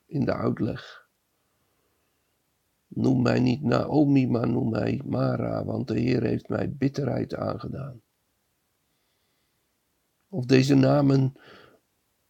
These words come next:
breed uitgewerkt veel betekenis hebben. In ieder geval, het zijn namen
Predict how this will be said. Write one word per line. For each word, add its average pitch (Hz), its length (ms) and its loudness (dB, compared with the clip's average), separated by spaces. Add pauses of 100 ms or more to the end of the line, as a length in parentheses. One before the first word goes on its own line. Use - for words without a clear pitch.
(1700)
breed 135 400 2
uitgewerkt 135 760 -2
veel 143 340 4
betekenis 139 600 2
hebben. 139 400 -4 (1600)
In 139 140 2
ieder 139 220 6
geval, 131 280 2
het 127 140 2
zijn 127 300 2
namen 127 680 2